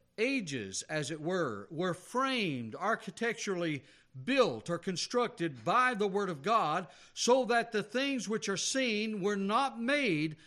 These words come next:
of things which do appear.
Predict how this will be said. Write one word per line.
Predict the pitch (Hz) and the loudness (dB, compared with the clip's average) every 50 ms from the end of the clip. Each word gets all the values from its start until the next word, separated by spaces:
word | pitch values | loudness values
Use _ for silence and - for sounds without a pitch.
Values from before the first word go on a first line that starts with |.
| - - - | -20 -10 -6
of | 151 151 143 - - | -6 -6 -6 -4 -4
things | - 220 214 208 202 208 208 196 160 - - _ | -2 0 0 0 0 -2 -2 -4 -4 -6 -8 _
which | - 143 175 180 170 - - - | -6 -4 -2 -2 -4 -6 -10 -6
do | 127 156 160 160 151 151 147 147 - - _ _ _ _ _ _ _ - | -2 0 2 2 2 0 -2 -4 -8 -12 _ _ _ _ _ _ _ -8
appear. | 127 127 127 - - 175 180 160 151 135 113 95 82 | -6 -6 -6 -4 -2 0 0 0 0 -2 -4 -8 -10